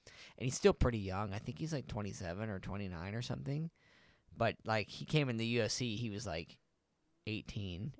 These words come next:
or twenty or something. Like, he was young, like, karate champion and, like, just stud. But, yeah, now he's in one F C and, like,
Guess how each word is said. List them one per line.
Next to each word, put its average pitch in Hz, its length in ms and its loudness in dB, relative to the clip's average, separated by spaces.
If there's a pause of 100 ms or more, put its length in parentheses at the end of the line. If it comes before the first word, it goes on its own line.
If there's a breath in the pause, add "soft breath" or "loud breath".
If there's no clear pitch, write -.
or 107 120 -2
twenty 78 480 -6
or 92 100 -4
something. 69 580 -8 (440 soft breath)
Like, 113 80 -6
he 117 120 0
was 92 140 -6
young, 90 460 -4
like, 67 200 -6
karate 104 340 0
champion 85 680 -6 (460 soft breath)
and, 90 180 -6
like, 90 220 -8
just - 320 -10 (120)
stud. 85 560 -2 (880 soft breath)
But, 95 280 0 (560)
yeah, 110 200 0
now 107 200 2
he's 110 140 0
in 104 100 0
one 101 180 0
F 95 160 0
C 101 400 0
and, 87 100 -2
like, 80 460 -8